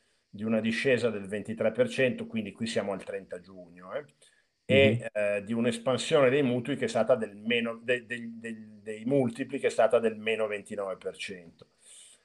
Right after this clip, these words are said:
Speaker 1: Ehm, Nvidia, per esempio, il titolo di cui abbiamo parlato prima, ha
Speaker 2: Quindi
Speaker 1: tre-
Speaker 2: cosa vuol dire questo, scusa, su Apple?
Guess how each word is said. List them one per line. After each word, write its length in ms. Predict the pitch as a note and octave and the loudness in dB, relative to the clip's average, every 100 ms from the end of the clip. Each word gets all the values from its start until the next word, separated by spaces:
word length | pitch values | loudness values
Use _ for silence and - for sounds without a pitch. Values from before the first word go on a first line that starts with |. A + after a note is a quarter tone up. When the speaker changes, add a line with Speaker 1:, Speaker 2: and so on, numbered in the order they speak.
| _ _ | _ _
Speaker 1:
Ehm, 1000 | F#2+ F#2 F#2 F2+ F2+ F2+ F2 F2 F2 - - | -10 -6 -4 -4 -6 -10 -12 -16 -20 -18 -2
Nvidia, 560 | C#3 C#3+ E3+ D3+ E3+ E3+ | 0 2 2 6 8 8
per 120 | C3 | 8
esempio, 440 | A2 A#2+ A#2 A#2 | 6 4 4 4
il 60 | A2+ | 2
titolo 300 | A2+ A2+ G#2+ | 2 -2 -2
di 80 | G#2 | -4
cui 100 | G#2+ | -4
abbiamo 180 | G2+ F#2+ | -2 2
parlato 320 | G#2 G#2 C3 | 4 4 2
prima, 540 | C3 A#2 A#2 B2 B2+ | 0 2 4 4 2
ha 160 | A#2 E3 | 10 12
Speaker 2:
Quindi 120 | D#3+ | 12
Speaker 1:
tre- 100 | B2+ | 12
Speaker 2:
cosa 0 | C3+ | 10
vuol 100 | C3 - | 6 8
dire 120 | C#3+ | 10
questo, 340 | G#2 A2 G#2 G#2+ | 12 10 10 4
scusa, 260 | A2+ G#2 | 8 10
su 140 | G2+ A2 | 12 12
Apple? 460 | G2 G2 F#2+ G2 | 12 10 6 6